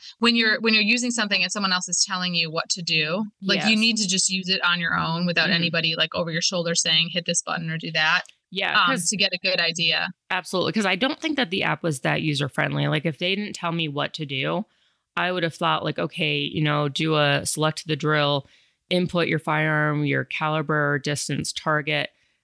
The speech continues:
Speaker 2: And then they say, like, "Click off to the side," but I would have probably scrolled down to, s-, you know, to select, like, "Okay" or something like that. And
Speaker 1: Yeah.
Speaker 2: so it wasn't as intuitive. I think that the app has some work to be done to it,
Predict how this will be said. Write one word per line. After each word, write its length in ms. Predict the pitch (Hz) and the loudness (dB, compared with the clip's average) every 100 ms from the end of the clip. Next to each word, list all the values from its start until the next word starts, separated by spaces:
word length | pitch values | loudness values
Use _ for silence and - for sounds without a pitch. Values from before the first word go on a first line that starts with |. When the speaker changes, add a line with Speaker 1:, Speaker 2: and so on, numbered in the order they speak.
| _ | _
Speaker 2:
And 180 | 175 175 | -2 2
then 220 | 165 156 | 2 2
they 120 | 151 | 2
say, 220 | 147 160 147 | 0 0 0
like, 220 | 143 - | 0 -2
"Click 180 | 156 151 | -4 -4
off 140 | 147 | -4
to 100 | - | -4
the 100 | 135 | -4
side," 360 | - 156 160 143 | -2 0 0 -2
but 120 | - | -4
I 100 | 147 | -2
would 140 | 170 170 | 0 -2
have 120 | - | 0
probably 220 | 151 139 | 0 0
scrolled 400 | - - 143 139 | 0 0 0 2
down 280 | 147 139 135 | 2 2 2
to, 60 | |
s-, 220 | 135 - - | 0 -2 -4
you 180 | - 147 | 0 2
know, 140 | 135 131 | 2 2
to 80 | 131 | 0
select, 360 | - 135 127 | 0 -2 -2
like, 160 | 127 123 147 | -4 -2 0
"Okay" 420 | 139 - 135 123 | 0 0 -2 0
or 100 | 127 | -2
something 300 | - 131 127 | -2 0 0
like 220 | 117 127 | -2 -2
that. 260 | 143 123 - _ _ _ _ _ | -2 -2 -4 _ _ _ _ _
And 400 | 160 156 147 143 | -2 0 2 2
Speaker 1:
Yeah. 200 | 156 175 190 - - | 2 2 -2 -10 -4
Speaker 2:
so 200 | 185 190 | -2 2
it 40 | |
wasn't 320 | 196 196 208 - | 2 2 0 0
as 260 | 160 156 | 0 0
intuitive. 580 | 151 151 - 151 147 151 | 0 0 2 0 0 0
I 100 | - | -2
think 220 | 165 190 | -2 -2
that 140 | 208 175 | -2 -2
the 120 | - | -2
app 200 | 151 - | -2 -2
has 220 | 147 147 | -2 -2
some 260 | - 143 135 | 0 0 2
work 400 | 131 139 147 _ _ _ _ _ | 2 2 0 _ _ _ _ _
to 100 | - | -2
be 140 | 180 180 | 0 0
done 220 | 170 170 | 0 0
to 160 | 185 170 | 0 2
it, 360 | 170 170 - | 2 0 -2